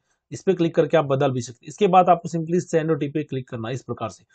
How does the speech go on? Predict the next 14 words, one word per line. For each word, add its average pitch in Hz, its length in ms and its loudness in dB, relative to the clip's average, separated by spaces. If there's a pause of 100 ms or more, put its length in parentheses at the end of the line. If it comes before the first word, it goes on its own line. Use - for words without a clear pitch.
(260)
जैसे 165 240 2
सेंड 214 200 2
ओटीपी 196 220 0
पे 196 80 2
क्लिक 190 220 0
करेंगे, 190 200 4
देखिए 175 160 0
यहाँ 170 200 2
पे 180 180 2
लिखा 165 260 4
गया 170 180 6
ओटीपी 160 360 -2
सक्सेसफुली 151 640 -8
dispatched 151 440 -8